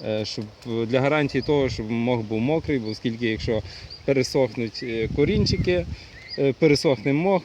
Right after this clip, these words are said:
то корінчики не будуть там розвиватися і можуть засохнути. Ось ще раз прошу подивитися на ці, на ці горіхи. Величина досить непогана. Горіхів, як, е, на такий розмір,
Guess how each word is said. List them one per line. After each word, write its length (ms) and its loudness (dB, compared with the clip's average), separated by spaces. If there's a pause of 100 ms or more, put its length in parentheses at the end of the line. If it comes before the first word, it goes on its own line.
(100)
то 400 2
корінчики 520 2
не 100 2
будуть 260 0
там 200 -2
розвиватися 720 -2
і 360 -2
можуть 400 -4
засохнути. 680 -8 (1000)
Ось 240 0
ще 160 4
раз 240 -2
прошу 400 -2 (420)
подивитися 640 4
на 140 4
ці, 320 2 (160)
на 120 0
ці 160 2
горіхи. 500 2 (600)
Величина 720 4 (920)
досить 640 0
непогана. 680 2 (640)
Горіхів, 720 2
як, 300 2
е, 240 2
на 120 4
такий 360 4
розмір, 420 4